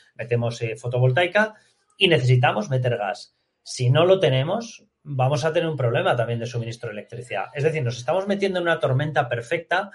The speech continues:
que va a afectar, y yo esto lo quiero recordar, no solamente estamos hablando de nuestra comodidad en casa, estamos hablando de que nuestra industria, como tú estabas comentando, Jor-, eh, Jorge,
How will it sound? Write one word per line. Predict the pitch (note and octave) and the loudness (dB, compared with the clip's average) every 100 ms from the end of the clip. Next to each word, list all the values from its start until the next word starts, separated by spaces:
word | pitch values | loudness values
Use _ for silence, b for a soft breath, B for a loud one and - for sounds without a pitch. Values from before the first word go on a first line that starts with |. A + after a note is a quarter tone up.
| b b b | b b b
que | A#2 | -2
va | A2+ | 0
a | |
afectar, | A#2+ C#3+ B2 D3+ F3 | 0 -2 2 2 4
y | C#3 | 0
yo | |
esto | A#2 C#3 | -2 -2
lo | C3 | 0
quiero | C3+ D3+ | 4 2
recordar, | A2+ G2+ B2+ E3 B2+ | 2 -4 2 4 4
no | C3 | -2
solamente | - C3+ B2+ C3+ C#3 | -2 0 2 0 0
estamos | - C#3 B2 | -2 -2 0
hablando | B2+ D3 D#3+ | 0 0 -2
de | |
nuestra | B2+ B2 G#2+ | -4 -4 -8
comodidad | G2+ G2+ A#2 B2+ | -8 -6 2 2
en | |
casa, | B2+ - - - b b b | 4 0 -2 -12 b b b
estamos | - B2 B2 A#2+ | -12 -6 -2 2
hablando | B2 D3+ F#3 | 2 2 0
de | F#3 | 0
que | C3+ | 0
nuestra | B2 - G#2 | 0 0 -6
industria, | G#2+ F3 - F#3 G3 | -4 -6 0 0 0
como | - G#2 | -2 -6
tú | C3+ | -8
estabas | B2 C3+ B2 | -4 -4 -2
comentando, | B2+ B2+ C#3 C#3 | 0 0 0 -4
Jor-, | B2 D#3 D3 | -2 -2 -2
eh, | C#3 B2 | -4 -4
Jorge, | D3 D3+ F#3 G3 | -4 -4 -6 -8